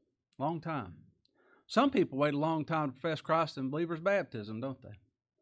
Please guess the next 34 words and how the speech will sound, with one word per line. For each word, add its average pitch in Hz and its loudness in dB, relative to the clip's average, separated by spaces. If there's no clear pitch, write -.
They 123 -6
hear 151 0
year 175 4
in 185 -2
and 123 0
year 156 2
out. 135 2
And 131 0
if 127 -4
you 185 2
were 185 4
baptized 185 4
underneath 156 -2
something 175 -4
that 131 -8
you 175 -8
can't - -6
sit 185 -6
under 180 -4
anymore, 180 -4
and 127 -4
that 135 -4
stuff - -4
that 127 -8
you 165 -2
did 180 -2
something, 180 -4
you 165 4
weren't, 175 2
you 165 -4
didn't 180 0
profess 170 -4
Christ 120 -4
publicly. - -12